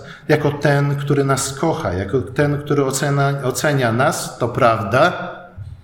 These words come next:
inaczej niż wiele szkół w obecnych czasach, które rezygnują z ocen, mówiąc, że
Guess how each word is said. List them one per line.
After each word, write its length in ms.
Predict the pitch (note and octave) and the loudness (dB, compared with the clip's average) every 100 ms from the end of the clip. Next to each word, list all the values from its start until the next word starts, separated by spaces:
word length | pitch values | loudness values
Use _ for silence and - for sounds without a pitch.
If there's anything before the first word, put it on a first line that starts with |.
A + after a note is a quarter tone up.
| - - - - | -20 -20 -20 -12
inaczej 420 | G#2 F#2+ G#2 A#2+ | -4 -2 -2 -2
niż 220 | A2+ G#2+ G#2+ | -2 -2 0
wiele 280 | A2+ A#2 | 2 2
szkół 460 | A#2 - - C3+ C3 | 0 -4 -2 0 2
w 100 | B2+ | 0
obecnych 500 | A#2+ A#2+ - B2 - | 0 0 0 -4 -4
czasach, 680 | - B2+ A#2 - C3+ C#3 - | 0 2 2 0 -4 -4 -6
które 220 | G2+ F#2 | -4 0
rezygnują 840 | G#2 G#2+ A#2 B2+ C#3+ D3+ C#3+ C3+ | 0 0 0 2 2 2 0 0
z 180 | A#2 B2 | -2 -2
ocen, 360 | C#3 C3 C#3+ C#3 | -2 -2 -2 0
mówiąc, 300 | C#3 D3 | -2 -2
że 100 | B2 | -2